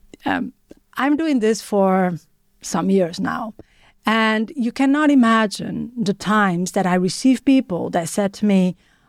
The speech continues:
"Oh, um, I already had coaching sessions, and when I explore what they did and what happened there, hmm, was no, was not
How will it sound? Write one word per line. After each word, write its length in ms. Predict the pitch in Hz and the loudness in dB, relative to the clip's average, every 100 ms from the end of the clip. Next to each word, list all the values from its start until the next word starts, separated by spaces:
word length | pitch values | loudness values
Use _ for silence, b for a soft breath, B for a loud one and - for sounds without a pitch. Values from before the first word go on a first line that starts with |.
| _ | _
"Oh, 260 | 277 220 160 _ _ | 0 0 -2 _ _
um, 380 | 202 202 202 202 202 | -6 -2 0 -2 -2
I 500 | 233 262 254 262 247 - | 0 0 0 -2 -2 0
already 460 | 214 226 220 226 | 2 2 2 2
had 340 | 175 185 185 - | 2 0 -4 0
coaching 420 | 220 240 196 175 | 0 0 -4 -6
sessions, 680 | - - - - - - 269 240 | -6 -8 -8 -10 -10 -14 -14 -2
and 320 | 196 202 214 | 2 2 2
when 160 | 196 | 0
I 100 | 185 | 0
explore 1000 | 220 - - - 247 254 269 226 156 196 B B B B | -6 -12 -14 -10 -2 2 4 2 -2 -8 B B B B
what 260 | 202 208 196 | 0 0 0
they 140 | 180 | -6
did 600 | 165 214 233 226 220 196 - | -2 2 4 4 2 -2 -8
and 360 | 180 165 170 226 | -6 -4 -4 -4
what 260 | 185 185 147 | -2 -2 0
happened 460 | 196 214 220 214 | 0 0 0 2
there, 460 | 214 202 196 190 196 - _ _ _ _ _ _ _ | 2 4 4 2 -2 -12 _ _ _ _ _ _ _
hmm, 560 | 277 277 269 262 254 254 - _ b b | 4 6 6 6 4 2 -2 _ b b
was 220 | 233 240 214 | 0 2 2
no, 260 | 226 226 - - | 2 0 -2 -12
was 360 | 220 220 208 202 | -6 0 2 4
not 260 | 226 220 | 2 0